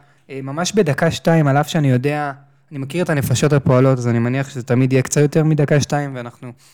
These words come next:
נגלוש ימינה ושמאלה לס-, כל מיני סיפורים מסביב. ובלי הקדמות מיותרות, אני אפתח עם השאלה הראשונה. שאלו אותי, מהי הנקודה שבה הכל מתחיל?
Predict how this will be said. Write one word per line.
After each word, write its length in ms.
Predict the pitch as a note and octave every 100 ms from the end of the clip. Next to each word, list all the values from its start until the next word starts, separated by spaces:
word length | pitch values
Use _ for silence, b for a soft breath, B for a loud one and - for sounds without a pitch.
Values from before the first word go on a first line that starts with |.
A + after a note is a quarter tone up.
| b b b
נגלוש 500 | D3 C#3+ C3+ D#3 E3
ימינה 280 | D#3 C#3+ D#3 C#3
ושמאלה 440 | B2+ - C#3 C#3+
לס-, 240 | B2+ B2 -
כל 140 | -
מיני 140 | C#3 C#3
סיפורים 420 | - C#3 B2 C3+
מסביב. 420 | C3+ - A2+ F#3+ C#4+ _ _ _ _ _ _ _ _ _ -
ובלי 220 | C3+ B2+ D3+
הקדמות 360 | C#3 C3 C3
מיותרות, 440 | C#3 A#2+ A#2+ A#2+ A#2
אני 220 | A2 A2 B B B B B
אפתח 240 | C3+ F3+ G3
עם 80 |
השאלה 300 | D#3+ - C#3+
הראשונה. 420 | D3 C#3 C3+ B2+ A2+
שאלו 220 | D3 G3+
אותי, 300 | B3 A3 F#3 - b b b _ _ _ _ -
מהי 220 | F#3 B3
הנקודה 440 | G#3+ - C#3 C3+
שבה 300 | C3 A#2+ A#2
הכל 220 | A2+ -
מתחיל? 440 | G#2+ G2+ - A2